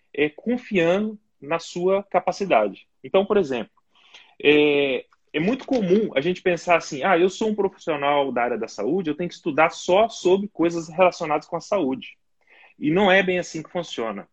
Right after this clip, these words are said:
Então, é mais ou menos assim: ó. Eu até coloquei aqui um, um mapinha pra gente poder ficar bem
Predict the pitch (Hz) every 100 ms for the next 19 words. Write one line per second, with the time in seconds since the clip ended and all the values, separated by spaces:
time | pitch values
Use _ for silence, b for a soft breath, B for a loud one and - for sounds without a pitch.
0 | - 117 160 170 170 175 185 175 170 -
1 | 117 92 - _ _ _ _ _ _ 123
2 | 120 165 156 151 143 - 139 127 131 131
3 | 117 101 120 113 117 - 131 143 107 110
4 | 123 - 120 120 123 120 B B _ -
5 | 120 117 131 151 143